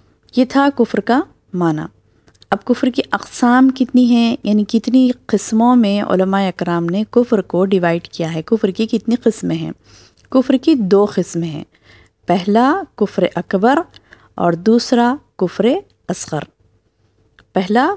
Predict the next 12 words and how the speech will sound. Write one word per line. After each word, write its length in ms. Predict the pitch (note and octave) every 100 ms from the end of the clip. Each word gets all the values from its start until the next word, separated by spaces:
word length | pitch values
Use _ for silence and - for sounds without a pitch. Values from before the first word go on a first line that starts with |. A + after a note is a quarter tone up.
| -
کفر 260 | G#3 - G3
اکبر 340 | F3+ - G#3 B3
یعنی 220 | A3+ A#3
بڑا 420 | D#3+ E3+ F3 G#3 -
کفر 280 | A#3+ - - - _ _ _ - _
اور 140 | G3
دوسرا 520 | F#3+ A3+ C4+ C4 G#3 G#3 -
کفر 260 | A#3 - A3+ -
اصغر 380 | - - G3 F#3
یعنی 280 | E3+ G#3 F#4 - _
چھوٹا 340 | - - F3+ E3
کفر۔ 260 | F3 -